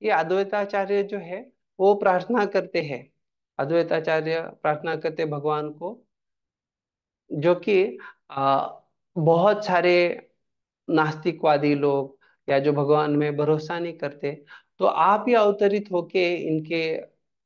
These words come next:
आ, जीवन में अच्छा बदलाव ला सकते या इनको मदद कर सकते। तो हमने वो सुना हुआ है किस प्रकार से अद्वैत आचार्य जो है वो तुलसी दल लेके,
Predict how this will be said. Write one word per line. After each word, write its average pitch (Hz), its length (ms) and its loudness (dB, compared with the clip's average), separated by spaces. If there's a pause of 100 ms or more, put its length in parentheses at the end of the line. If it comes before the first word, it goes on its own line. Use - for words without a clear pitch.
(120)
आ, 127 340 -10
जीवन 160 440 2
में 165 200 2
अच्छा 151 280 -4
बदलाव 143 480 0
ला 139 160 2
सकते 147 380 -12
या 135 240 -2
इनको 143 320 -8
मदद 180 360 2
कर 151 100 -2
सकते। 143 500 -12 (440)
तो 139 260 0 (340)
हमने 151 280 4
वो 156 220 6
सुना 208 280 2
हुआ 160 220 4
है 127 60 2
किस 156 240 -10
प्रकार 143 340 -2
से 165 300 -6 (300)
अद्वैत 156 340 4
आचार्य 147 500 0
जो 143 120 -6
है 202 220 -10 (260)
वो 156 100 4
तुलसी 156 500 -2
दल 156 220 4
लेके, 156 580 2